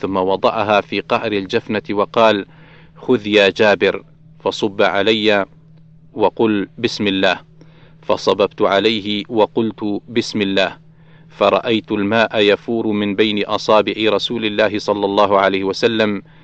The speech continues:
ثم فارت الجفنة ودارت حتى امتلأت، فقال: 'يا جابر، ناد من كان له حاجة بماء.' قال: فأتى الناس فاستقوا حتى رووا.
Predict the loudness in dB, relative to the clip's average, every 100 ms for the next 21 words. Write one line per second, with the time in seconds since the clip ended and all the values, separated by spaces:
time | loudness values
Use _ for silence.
0 | -20 -20 -6 0 2 2 0 2 4 2
1 | 0 -4 0 -2 0 -2 -2 -4 -4 -2
2 | 2 2 4 2 2 -2 -4 -6 -4 -6
3 | -2 2 2 0 -4 -8 -20 -16 -10 -2
4 | 2 4 4 -2 -12 -20 -20 -6 2 2
5 | 2 2 2 2 0 -2 -8 -2 0 0
6 | -2 -4 -4 -2 0 0 0 -2 -2 0
7 | 0 0 -2 -4 -6 -4 -2 -2 -2 -12
8 | -20 -20 -20 -20 -6 2 4 4 2 -4
9 | -6 -4 -2 0 -2 0 0 -2 -2 -4
10 | -6 -4 -4 -2 -6 0 2 2 -2 -4
11 | 0 0 2 2 2 0